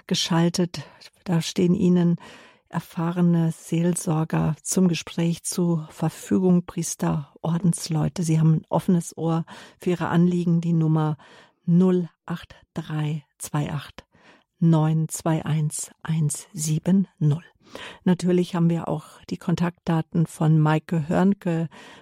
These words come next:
von ihrem Wendepunkt und auch der, ähm, Verein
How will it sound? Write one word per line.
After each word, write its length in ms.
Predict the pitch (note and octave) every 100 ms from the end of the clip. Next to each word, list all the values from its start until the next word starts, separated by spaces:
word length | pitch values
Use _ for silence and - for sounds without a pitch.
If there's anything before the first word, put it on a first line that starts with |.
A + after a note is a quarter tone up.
| _
von 420 | - F3 D#3 D3+ - _ _ _ _ _ _ _ _ _
ihrem 360 | F3 D#3+ D#3+ D3+
Wendepunkt 960 | D#3 D3+ E3 F#3 F#3 - - E3 E3 -
und 260 | - D#3+ - - - - _
auch 460 | - D#3 D3+ D#3+ - - _
der, 520 | - D#3 D3+ D3+ D3 -
ähm, 240 | E3+ E3
Verein 720 | D#3+ E3 D#3+ - D3+ E3 F3